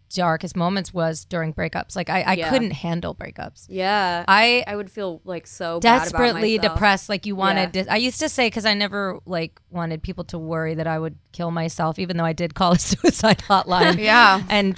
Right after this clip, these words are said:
Speaker 1: sh-, you know, I was at that point a couple different times. Um, I know we talked about, like, suicide
Speaker 3: Yeah.
Speaker 1: attempts and stuff
Speaker 3: Yeah.
Speaker 1: growing up. Um, but you, <sighs> you just don't,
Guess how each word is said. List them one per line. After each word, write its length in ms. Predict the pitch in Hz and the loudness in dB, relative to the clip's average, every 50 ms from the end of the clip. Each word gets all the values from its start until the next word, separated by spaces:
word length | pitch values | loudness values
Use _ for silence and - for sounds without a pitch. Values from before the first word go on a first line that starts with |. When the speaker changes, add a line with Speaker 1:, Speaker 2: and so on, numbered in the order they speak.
| 254 | -6
Speaker 1:
sh-, 160 | - - - - - | -10 -12 -12 -6 -2
you 140 | 220 226 214 | 0 4 4
know, 180 | 202 196 202 - | 6 6 6 6
I 120 | 208 196 | 4 4
was 260 | 196 214 214 202 170 | 6 4 4 4 4
at 140 | 208 190 - | 2 2 4
that 220 | 190 180 175 - | 4 2 2 2
point 440 | - - 185 170 170 170 180 190 190 - | -2 -4 -2 0 0 0 0 0 -2 -4
a 60 | - | -4
couple 280 | - 185 175 - 175 170 | -4 -4 -4 -4 -4 -6
different 340 | - 175 151 185 185 190 185 | -6 -4 -4 -4 -4 -2 0
times. 540 | 208 202 196 202 202 202 202 202 - - - _ - 196 | 0 2 2 2 0 -2 -4 -8 -10 -14 -16 _ -4 -2
Um, 480 | 185 180 165 165 165 165 160 - - _ _ | 0 0 0 0 -2 -4 -6 -10 -12 _ _
I 80 | - 185 | -4 -2
know 120 | 196 185 | -2 0
we 160 | 175 180 196 | 0 -2 -2
talked 260 | 190 190 170 156 - 180 | -2 -2 -2 -4 -4 -4
about, 180 | 165 160 - | -4 -4 -4
like, 140 | - 165 - | -6 -8 -10
suicide 360 | - - 175 196 240 247 208 180 | -8 -6 -4 0 2 2 2 0
Speaker 3:
Yeah. 40 | |
Speaker 1:
attempts 400 | 160 - - 170 165 165 160 - | -2 -4 -4 -4 -4 -4 -6 -6
and 100 | 175 165 | -8 -8
stuff 340 | - - 214 208 202 196 196 190 | -6 -4 -2 -2 -2 -2 -4 -8
Speaker 3:
Yeah. 60 | - _ | -14 _
Speaker 1:
growing 320 | - 185 175 170 165 165 | -8 -4 -4 -2 -2 -2
up. 200 | 165 160 160 - - _ _ - - - - _ - | -2 -4 -4 -6 -10 _ _ -20 -20 -20 -12 _ 0
Um, 380 | 208 202 190 185 185 - - - _ _ _ _ _ _ _ _ _ _ _ _ _ - | 2 2 2 2 0 -4 -8 -14 _ _ _ _ _ _ _ _ _ _ _ _ _ 2
but 220 | 240 220 214 - - _ _ _ _ _ _ _ _ _ _ - | 2 2 2 2 -4 _ _ _ _ _ _ _ _ _ _ -14
you, 720 | 214 226 220 233 240 247 247 247 254 247 240 240 226 - - _ _ _ _ _ _ _ - | -10 -6 -6 -4 -4 -4 -4 -4 -4 -4 -4 -4 -6 -8 -10 _ _ _ _ _ _ _ -12
<sighs> 360 | 226 202 185 175 170 170 170 | -12 -12 -12 -12 -14 -16 -12
you 160 | 220 214 214 | -10 -10 -8
just 380 | 196 214 226 - - - - - | -8 -8 -10 -10 -10 -12 -10 -8
don't, 380 | 202 214 208 208 208 180 - | -6 -4 -2 -2 -4 -6 -8